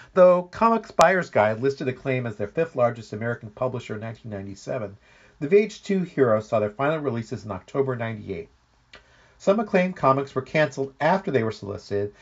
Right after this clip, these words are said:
and had work completed and paid for. Concrete Jungle,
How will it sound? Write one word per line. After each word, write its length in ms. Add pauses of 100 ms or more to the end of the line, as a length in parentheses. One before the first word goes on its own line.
(140)
and 120
had 220
work 240
completed 640
and 200
paid 280
for. 340 (1200)
Concrete 460
Jungle, 640